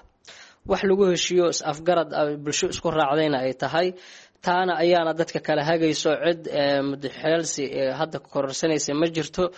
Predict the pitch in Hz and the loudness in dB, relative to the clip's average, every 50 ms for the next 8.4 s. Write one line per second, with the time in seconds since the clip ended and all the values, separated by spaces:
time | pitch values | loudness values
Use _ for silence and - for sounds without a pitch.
0 | - - - - - - _ _ - 156 160 170 190 202 190 180 185 180 170 156 | -14 -20 -20 -20 -20 -20 _ _ 0 2 4 4 4 4 4 4 4 4 4 2
1 | - 190 185 180 - - 165 156 - - 151 156 151 147 143 - 147 151 151 147 | 2 0 -2 -2 -2 -2 -2 -2 -2 -2 0 0 0 -2 -2 -2 0 0 2 4
2 | 143 147 147 143 151 165 170 165 160 - 160 151 139 139 135 135 143 147 135 139 | 2 2 2 2 2 2 2 2 0 -2 -2 0 0 0 0 0 -2 -4 -2 0
3 | 143 143 139 143 156 165 175 170 - 156 139 - - 135 135 - 139 135 139 139 | 0 0 0 2 2 2 2 0 -2 -4 -4 -2 -2 -2 -2 -2 -2 -2 -2 -2
4 | 143 160 170 160 156 147 147 156 160 156 156 151 139 147 147 151 156 160 147 143 | 0 2 2 2 2 2 2 2 2 2 0 0 0 0 -2 0 0 0 0 -2
5 | 143 135 135 135 135 131 131 131 - 151 165 160 - - 151 - - 139 135 - | -2 -2 -2 -2 -2 -2 -4 -4 -2 -2 0 0 0 -4 -6 -4 -4 -4 -4 -4
6 | - 143 139 147 160 160 156 156 143 139 131 117 135 135 131 143 156 156 143 - | -6 -6 -6 -4 -6 -4 -4 -2 0 0 0 0 -2 -2 -2 0 0 0 0 -2
7 | - 135 135 - 139 139 147 156 165 180 180 180 - - - - - - _ - | -4 -6 -6 -6 -4 -2 0 0 0 -2 -4 -8 -12 -20 -20 -20 -20 -18 _ -4
8 | 160 151 147 143 143 139 143 143 | -2 0 2 2 2 0 0 -2